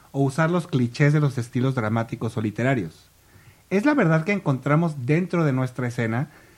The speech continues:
que es tan sorprendente como repetible, lo que encarna una experiencia completa que compartimos con la audiencia. Además de construir algo juntos y encontrar qué es en el proceso, hay muchas partes accesorias en long form.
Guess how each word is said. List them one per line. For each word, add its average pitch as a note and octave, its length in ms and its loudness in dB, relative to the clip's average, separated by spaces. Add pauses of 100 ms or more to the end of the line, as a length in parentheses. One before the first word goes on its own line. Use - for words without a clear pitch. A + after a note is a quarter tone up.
(100)
que E3 160 4
es F3+ 100 2
tan C4 160 0
sorprendente D#3+ 840 0 (200)
como B2+ 220 0
repetible, G#2+ 680 -4 (540)
lo D3 180 2
que D#3 60 2
encarna F3 400 2
una G3+ 120 0
experiencia C#3+ 640 -2
completa B2+ 760 -2 (260)
que A#2 120 -6
compartimos A#2+ 540 -2
con A2 140 -4
la F#2+ 60 -4
audiencia. E2+ 400 -8 (400)
Además F#3+ 320 4
de E4+ 80 0
construir D#3+ 400 4
algo D#3+ 200 2
juntos C#3+ 420 2
y B2 60 0
encontrar C3 520 -2
qué E3 240 2
es D#3+ 140 -2
en C#3+ 100 2
el B2+ 100 -2
proceso, A2+ 500 -6 (500)
hay G#3 140 2
muchas B3+ 280 2
partes F#3+ 360 0
accesorias B2 480 -4
en C#3+ 100 2
long F#3+ 200 0
form. - 260 -12